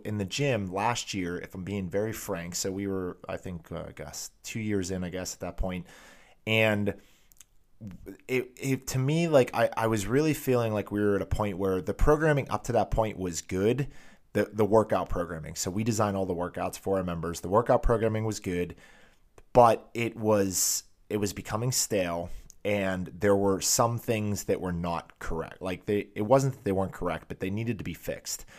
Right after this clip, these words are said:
And, and so I went on this, this kind of <laughs> mission to change it, but I wanted to change it through what I called this optimization mindset, right? So I, I started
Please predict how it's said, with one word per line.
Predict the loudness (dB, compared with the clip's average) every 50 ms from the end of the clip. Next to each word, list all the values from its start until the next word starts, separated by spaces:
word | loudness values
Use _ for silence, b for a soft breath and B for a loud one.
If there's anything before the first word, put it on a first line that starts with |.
| B B B B B B B B B B 0
And, | 2 4 4 4 2 0 -4 -4
and | -4 -2 0
so | 2 4 6 6
I | 6 6 4
went | 4 2 0 0
on | 0 0 2 2 2 0
this, | 0 0 0 -2 -2 -4 -6 -8
this | -6 -4 -4 -4 -4 -4
kind | -4 -4 -4 0 0
of | 0 -2 -2 -6 -12 -10 -4 -2 -2 0 0 -2 B B B B B
<laughs> | B B B -8
mission | 0 2 2 4 4 4 2 2 0 0 -4 -6
to | -8 -8
change | -6 -4 -4 -2 0 0 0 0 0 0
it, | -4 -4 -6 B B B B B B B
but | 4 6
I | 6
wanted | 8 6 6 4 4
to | 2 0
change | 0 -2 -2 0 0 0 0 0 0
it | 0 -2 -2 -6
through | -4 0 2 2 4
what | 4 4 2
I | 2 0 -2
called | 0 0 0 0 0 -2
this | -4 -6 -4 -4
optimization | -4 -4 -6 -4 -6 -6 -6 -6 -6 -6 -8 -6 -4 -4 -4 -4 -6 -8 -8 -10 -12 _ _ _ -12
mindset, | -6 -6 -6 -6 -6 -6 -6 -6 -6 -6 -8 -8 -6
right? | -4 -4 -4 -6 -8 B B B B B B
So | -2 4 6 6 6 6 4 0
I, | -2 -2 -2 -2 -4 -8 -8
I | -6
started | -6 -6 -2 0 0 0 0 0 -4 -4 -8